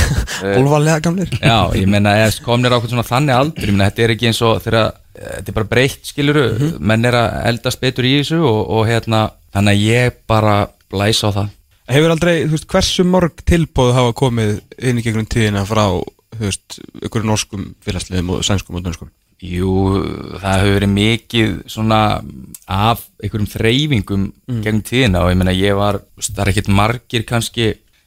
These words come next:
Speaker 1: sem hafa verið í séns jafn lengi og ég
Speaker 2: Nei.
Speaker 1: a-, a-, að fara út, sko.
Speaker 2: Nei, nei.
Speaker 1: Ég, ég meina, ég er, ég veit, man ekki hvað er gamall þegar að, ég man bara eins og með Vålerenga þegar það er í gangi og dettur upp fyrir, hvað er gamall þá, sko, þú veist, flott lið í Noregi og
Speaker 2: Mhm.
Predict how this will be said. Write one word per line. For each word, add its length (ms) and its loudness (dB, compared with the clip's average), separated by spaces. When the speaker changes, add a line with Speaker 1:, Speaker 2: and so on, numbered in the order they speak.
Speaker 1:
sem 140 -2
hafa 160 4
verið 160 2
í 80 0
séns 600 -2
jafn 260 -2
lengi 480 0
og 80 4
ég 240 2
Speaker 2:
Nei. 100 2
Speaker 1:
a-, 160 4
a-, 300 2
að 40 -10
fara 220 0
út, 200 0
sko. 120 -4
Speaker 2:
Nei, 80 0
nei. 80 2
Speaker 1:
Ég, 240 2
ég 80 0
meina, 240 2
ég 220 4
er, 80 0
ég 100 -2
veit, 160 -2
man 180 2
ekki 160 -2
hvað 200 0
er 20 -2
gamall 260 0
þegar 220 0
að, 220 0
ég 80 0
man 260 0
bara 140 -2
eins 80 -2
og 60 -2
með 100 -2
Vålerenga 560 -2
þegar 160 -6
það 220 0
er 80 -2
í 80 -8
gangi 320 -4
og 80 -8
dettur 260 -2
upp 80 0
fyrir, 240 -4
hvað 200 -4
er 40 -4
gamall 320 -8
þá, 160 -6
sko, 300 -10
þú 100 -12
veist, 120 -12
flott 260 -4
lið 220 -2
í 80 0
Noregi 400 -2
og 120 -10
Speaker 2:
Mhm. 260 -2